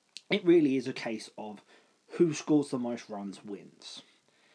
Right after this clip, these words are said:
Whereby if you compare it with, let's say, the N F L and with soccer,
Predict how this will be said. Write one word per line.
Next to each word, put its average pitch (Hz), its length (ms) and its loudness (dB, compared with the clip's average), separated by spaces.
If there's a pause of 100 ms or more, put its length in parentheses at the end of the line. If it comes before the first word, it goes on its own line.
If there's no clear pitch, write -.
(680)
Whereby 165 360 -2
if 151 140 -8
you 151 60 -4
compare 147 500 -4
it - 100 -8
with, 117 260 -8
let's 117 200 -8
say, 110 240 -10
the 104 400 -10
N 117 160 -6
F - 200 -14
L 80 260 -8 (140)
and 90 300 -18
with 92 220 -18 (400)
soccer, - 500 -8